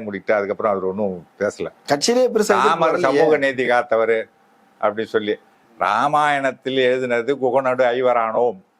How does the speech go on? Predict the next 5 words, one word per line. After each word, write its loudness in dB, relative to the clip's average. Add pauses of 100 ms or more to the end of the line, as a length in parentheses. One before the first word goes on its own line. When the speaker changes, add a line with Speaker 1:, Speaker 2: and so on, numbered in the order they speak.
(500)
Speaker 1:
ஒரு -2
வேடனை 0
வந்து -6
சகோதரனா 2
ஏத்துக்கிட்டேன். -4